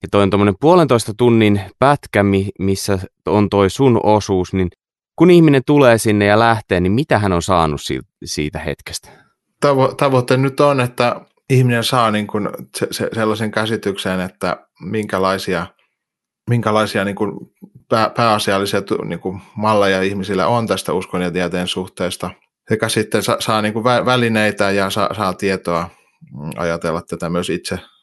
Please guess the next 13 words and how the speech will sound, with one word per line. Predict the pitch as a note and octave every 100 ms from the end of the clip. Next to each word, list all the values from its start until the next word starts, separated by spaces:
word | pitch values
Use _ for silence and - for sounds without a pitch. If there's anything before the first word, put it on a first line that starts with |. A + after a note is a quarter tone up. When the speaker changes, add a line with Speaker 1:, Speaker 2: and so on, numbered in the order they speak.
| _ -
Speaker 2:
syvemmin | - F2 D#2 D#2+ E2+ F#2+
tätä | D#2+ D2 C2+ -
asiaa. | D2+ - E2+ E2+ F#2 - - - -
Ja |
ta-, | G2+ A2 F#2+
tavoitteena | A#2 A#2 - G#2+ F#2
ei | G#2 G2+
ole | G2+
niin | G2 F#2+
kuin | F#2+ F#2+ - - -
po-, | A2 -
polemisoida | B2+ B2 G#2+ G#2 A2 F#2+ F#2 G2+
tai | F2+